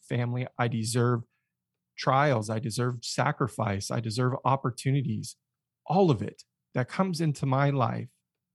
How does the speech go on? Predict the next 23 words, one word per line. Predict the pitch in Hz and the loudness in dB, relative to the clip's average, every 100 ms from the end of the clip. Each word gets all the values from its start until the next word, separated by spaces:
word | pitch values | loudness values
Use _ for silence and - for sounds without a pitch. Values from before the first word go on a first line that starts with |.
| _ | _
I | 139 | 0
do | 123 190 214 | 2 0 2
deserve | 165 110 107 107 | 0 2 0 0
because | 131 160 | -2 -2
Christ | - - 214 - | -2 0 0 0
has | 185 | -4
declared | 135 - 127 120 | -6 0 2 2
it | |
so, | - 110 | -2 -4
not | 113 143 196 | 0 0 0
because | 220 214 175 | -2 -2 0
of | |
anything | 143 156 156 151 | 0 -2 -2 -2
that | 131 | 0
I | 131 | 0
have | 127 113 | 0 -2
done | 120 131 135 131 | 0 0 0 -4
or | 139 110 | -6 -6
could | - 170 151 | -4 -4 -2
do | 131 139 143 | 0 0 0
or | 120 120 | -2 -4
can | - 147 151 | -4 -2 -2
do, | 120 113 | -4 -8